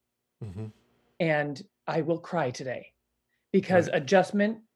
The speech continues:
Speaker 2: includes turbulence."
Speaker 1: Yeah.
Speaker 2: So we are all adjusting, and that nobody has, nobody says that that needs to be easy or
Speaker 1: Right.
Speaker 2: smooth. And it gets to be hard and turbulent for you in the ways that it is,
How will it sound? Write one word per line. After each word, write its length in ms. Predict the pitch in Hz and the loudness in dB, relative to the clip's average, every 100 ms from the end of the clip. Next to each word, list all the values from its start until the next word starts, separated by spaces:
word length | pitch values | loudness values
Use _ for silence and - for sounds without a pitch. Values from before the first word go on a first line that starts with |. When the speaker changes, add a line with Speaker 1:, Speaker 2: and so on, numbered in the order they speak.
| _ _ _ _ _ _ - | _ _ _ _ _ _ 0
Speaker 2:
includes 480 | 190 - 185 151 - | 0 2 2 2 -2
turbulence." 720 | 180 127 123 113 - - - _ _ _ _ - | -2 -2 -4 -8 -16 -18 -20 _ _ _ _ -10
Speaker 1:
Yeah. 80 | 110 | 0
Speaker 2:
So 180 | 208 175 | 6 6
we 160 | 185 | 8
are 140 | 175 170 | 6 6
all 240 | 175 185 | 4 6
adjusting, 640 | 254 214 196 - 262 294 320 | 6 6 2 2 -4 -4 -4
and 160 | 165 180 | 0 2
that 120 | 185 | 2
nobody 440 | 185 170 175 254 | 4 4 6 4
has, 180 | 247 277 | 6 4
nobody 400 | 196 170 175 277 | 4 4 6 4
says 260 | 311 196 135 | 2 0 2
that 120 | 156 | 0
that 160 | 151 - | 0 -2
needs 200 | 156 127 | -4 -10
to 100 | 147 | -10
be 180 | 131 127 | -10 -8
easy 520 | 120 113 127 196 262 _ _ - _ | -10 -10 -8 -8 -10 _ _ -20 _
or 160 | 190 175 | 4 4
Speaker 1:
Right. 80 | - | 2
Speaker 2:
smooth. 600 | 117 185 143 160 240 262 - - - - | 2 2 2 -2 -4 -8 -18 -20 -20 0
And 360 | 185 180 170 175 - | 6 6 4 0 0
it 160 | - | 0
gets 200 | 208 202 | 4 2
to 100 | 202 | 2
be 120 | 220 247 | 2 2
hard 420 | - 196 208 254 | 2 6 6 6
and 120 | 254 | 2
turbulent 440 | - 208 220 226 226 | 0 2 4 2 0
for 140 | 202 | 0
you 320 | 185 190 262 302 | 4 4 4 4
in 140 | 202 | 4
the 80 | 180 | 6
ways 240 | 160 180 190 | 6 6 4
that 80 | 214 | 2
it 100 | 202 | 4
is, 280 | 226 277 | 2 0